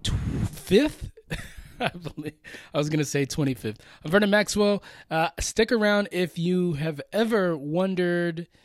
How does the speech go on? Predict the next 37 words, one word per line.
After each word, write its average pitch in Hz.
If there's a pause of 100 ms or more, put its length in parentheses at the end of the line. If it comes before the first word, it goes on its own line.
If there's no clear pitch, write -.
(240)
or 151
thought, - (280)
"Man, 165
should -
I 131
say 165
this 175
right 190
now, 208
or 135
should 139
I 127
just -
hold 143
back, 143
or -
should 123
I 113
go 107
all 101
in?" 95 (540)
That's 123
what 135
we're 131
gonna 120
be 117
talking 120
about 110
today 120
on 113
this 113
episode. 113 (1800)
Welcome 214
to 185
Famous 208
Quotes, 196
the 175